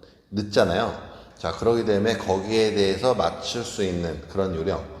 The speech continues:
자, 이런 것들을 한번 설명을, 어, 하는 시간을 갖도록 하겠습니다. 자, 그러면 우선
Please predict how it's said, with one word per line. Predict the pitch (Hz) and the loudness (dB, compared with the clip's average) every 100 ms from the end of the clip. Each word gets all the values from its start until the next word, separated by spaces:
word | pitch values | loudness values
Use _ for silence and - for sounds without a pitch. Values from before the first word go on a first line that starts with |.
| - - - | -18 -20 -10
자, | 85 | -6
이런 | 87 98 | -2 -2
것들을 | 92 87 90 113 110 | -4 -6 -2 -2 -2
한번 | 101 107 135 131 | 0 2 0 -2
설명을, | 127 120 113 110 117 139 143 - - - - - - - - | -6 -2 -2 0 0 -2 -6 -14 -16 -14 -12 -14 -16 -20 -6
어, | 85 85 | -4 -2
하는 | 117 135 | -2 -2
시간을 | 127 131 113 120 | -2 0 2 0
갖도록 | 110 92 120 120 | -2 0 0 0
하겠습니다. | 113 98 87 76 - - - - - | -4 -4 -6 -8 -12 -16 -20 -20 -14
자, | 82 78 - | -10 -10 -4
그러면 | 110 110 98 | 0 2 2
우선 | 90 127 | 4 4